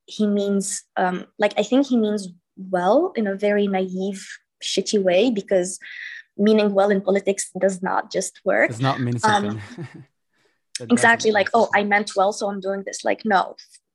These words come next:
Speaker 1: you're not a politician. I think he's just surrounded by people who are, first of all, feeding him wrong information, because every time he goes out and speaks in public, he's talking about these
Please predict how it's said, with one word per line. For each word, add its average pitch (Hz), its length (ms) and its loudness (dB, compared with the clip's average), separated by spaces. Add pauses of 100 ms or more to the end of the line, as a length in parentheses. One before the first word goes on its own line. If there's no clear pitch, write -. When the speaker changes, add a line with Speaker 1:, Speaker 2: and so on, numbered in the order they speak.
(300)
Speaker 1:
you're 214 180 4
not 202 180 4
a 208 60 0
politician. - 640 -6
I 202 80 0
think 226 240 2
he's 233 160 -2
just - 220 -4
surrounded 202 420 0
by 190 140 0
people 196 320 -6
who 233 160 0
are, 196 100 2
first - 260 -4
of 240 80 0
all, 214 120 -2
feeding 220 320 -2
him 196 200 -6
wrong 196 280 0
information, 214 600 -4 (240)
because 220 280 -2
every 233 240 4
time 247 240 4
he 226 100 0
goes 208 220 -2
out 185 180 2
and 208 100 -4
speaks - 380 -12
in 208 80 -4
public, 208 380 0
he's - 160 -4
talking 208 260 2
about 196 300 2
these 202 260 -8